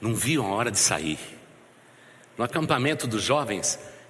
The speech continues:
e você tem que ver os jovens, até os mais comportados, foram até, queria subir, escalar a parede,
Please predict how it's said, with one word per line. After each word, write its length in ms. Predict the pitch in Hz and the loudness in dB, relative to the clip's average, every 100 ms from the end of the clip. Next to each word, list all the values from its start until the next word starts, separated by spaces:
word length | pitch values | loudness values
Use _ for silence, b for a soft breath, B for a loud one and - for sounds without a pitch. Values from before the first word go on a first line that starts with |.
| - | -6
e 180 | 175 127 | 0 0
você 180 | - | 0
tem 160 | - 269 | -2 -4
que 160 | - 113 | -2 -2
ver 240 | 101 113 | 0 0
os 120 | 113 | 0
jovens, 480 | 85 110 101 95 120 | 2 0 2 0 0
até 400 | 117 - 175 175 | -2 -2 -2 0
os 240 | 135 - | 0 -2
mais 280 | 98 127 127 | 0 0 0
comportados, 1080 | - 123 - 90 - - 113 90 80 - - B B B B B - | -2 -4 -2 -2 0 2 2 0 -4 -6 -6 B B B B B -6
foram 340 | - 127 117 | 0 2 2
até, 920 | 87 - - - 123 120 90 82 - B B B - | -2 -6 -4 2 4 2 0 -6 -12 B B B -8
queria 280 | - 113 123 | 0 2 4
subir, 600 | - - - 90 71 110 | 4 2 0 -2 -2 0
escalar 560 | 104 - - 92 90 107 | 4 4 4 2 2 0
a 40 | |
parede, 1000 | 113 - 69 76 87 98 85 71 73 71 | -2 -6 -6 -2 0 0 0 -6 -12 -12